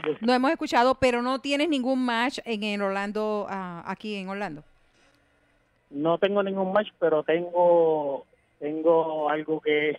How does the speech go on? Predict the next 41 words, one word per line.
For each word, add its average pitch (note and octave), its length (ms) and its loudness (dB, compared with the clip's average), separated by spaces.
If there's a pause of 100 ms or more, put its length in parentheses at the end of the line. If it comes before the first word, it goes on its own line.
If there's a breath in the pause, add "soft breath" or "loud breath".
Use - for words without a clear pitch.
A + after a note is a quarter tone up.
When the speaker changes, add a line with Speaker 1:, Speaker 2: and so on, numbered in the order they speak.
Speaker 1:
<laughs> C#3+ 120 -10 (720)
o - 40 -20
sea, E3+ 140 4
voy D#3+ 160 4
a, F3+ 80 4 (220)
voy E3 140 -2
en F3 80 -12
busca B3 260 -2
de D#3+ 120 2
algo, C3+ 280 -4 (340)
Speaker 2:
Ok. E3 120 0
Speaker 1:
en C#3 120 -4
busca E3 320 0
de D#3 80 6
récord D3+ 420 -2
de, E3+ 60 4
de, D3 920 0 (420)
pues, G3 180 -2
de D3+ 240 2
pista G3+ 760 0
y D#3+ 220 -6
de, D3 420 -2
pues, G#3 180 2
los E3 140 0
más, F#3 220 0
¿sabes? F3+ 240 0 (400)
Speaker 2:
Ah, C#3 480 -12
Speaker 1:
Y D#3+ 40 -2
Speaker 2:
ok. D#3 40 2
Speaker 1:
lograr D#3 320 2
el F#3 100 0
sueño F#3 300 -6
que E3+ 120 -8
tanto E3+ 580 0
deseo G3+ 840 2 (200)
y C#3 140 -20
tanto D#3 320 -4
el - 40 -2
público E3 400 2
desea D3+ 260 0
también. C3+ 360 -8